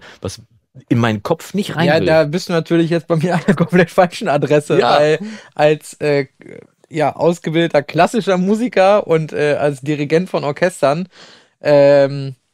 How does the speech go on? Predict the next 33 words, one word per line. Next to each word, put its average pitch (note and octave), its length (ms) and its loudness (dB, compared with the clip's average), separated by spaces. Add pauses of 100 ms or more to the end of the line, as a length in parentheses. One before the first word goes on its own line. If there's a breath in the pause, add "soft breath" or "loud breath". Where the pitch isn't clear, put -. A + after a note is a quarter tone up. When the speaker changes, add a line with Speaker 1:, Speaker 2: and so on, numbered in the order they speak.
(260)
Speaker 2:
ich D3 140 -6
meine, D#3 160 0
da D3+ 120 2
erwarte D3 440 -2
ich E3+ 100 -8
ja C#3+ 100 2
auch, E3 280 0
äh, C#3 360 -4
von, C#3 360 -4
von C#3+ 240 -6
sechzig C#3+ 400 -6
Leuten D3 360 -2
gleichzeitig, D3+ 680 -2
dass C#3+ 160 -2
sie C#3+ 200 -10
jeder D3+ 340 0
ihre, D#3 500 0 (580 soft breath)
also D3 160 -2
es C#3+ 120 -12
funktioniert G3+ 460 2
ja F#3+ 120 2
nun F3 160 0
mal F3+ 160 4
nur E3 340 2
Speaker 1:
Es A#3 60 4
geht E3 100 -2
Speaker 2:
dann, D3 160 4
Speaker 1:
nicht - 200 0
anders, A#2 260 2
Speaker 2:
wenn D#3+ 120 2
Speaker 1:
ja. D3+ 120 0
Speaker 2:
jeder A3+ 460 4
sein, F#3+ 460 2